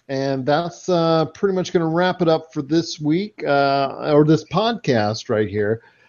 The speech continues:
Uh, if you get a chance, uh, check us out. Again,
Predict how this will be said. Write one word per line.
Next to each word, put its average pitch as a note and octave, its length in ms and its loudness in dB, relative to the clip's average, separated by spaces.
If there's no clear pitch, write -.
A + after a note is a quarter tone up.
Uh, E3+ 60 4
if D#3+ 100 2
you F#3+ 80 0
get A3 120 6
a A#3+ 60 0
chance, D3+ 600 2
uh, B2+ 440 2
check F3 240 0
us D#3+ 140 -2
out. B2 280 4
Again, A#2+ 480 0